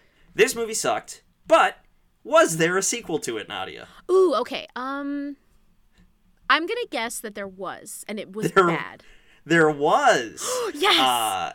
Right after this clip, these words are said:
Speaker 1: and it was straight to video, and it was called A Kid in Aladdin's Palace.
Speaker 2: Shut
Speaker 1: Uh,
Speaker 2: up.
Speaker 1: <laughs> so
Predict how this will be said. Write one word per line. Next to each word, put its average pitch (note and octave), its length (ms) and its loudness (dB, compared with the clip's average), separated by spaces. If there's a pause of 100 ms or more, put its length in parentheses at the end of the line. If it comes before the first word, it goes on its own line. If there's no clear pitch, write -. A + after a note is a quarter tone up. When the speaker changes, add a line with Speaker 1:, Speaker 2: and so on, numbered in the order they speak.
Speaker 1:
and B2 320 -4
it B2+ 240 -6
was C3 220 -4
straight F#3 320 -4
to A#3+ 100 -4
video, C3+ 440 -2
and D3 120 -4
it A2 60 -10
was B2 140 -10
called B2 320 -2
A A#2+ 40 -4
Kid G3 400 -4
in D3+ 200 -6
Aladdin's B2+ 680 -2
Palace. F#2+ 720 -10
Speaker 2:
Shut B3+ 580 -2
Speaker 1:
Uh, B3 400 4
Speaker 2:
up. - 100 -20 (240)
Speaker 1:
<laughs> - 240 -20
so - 580 2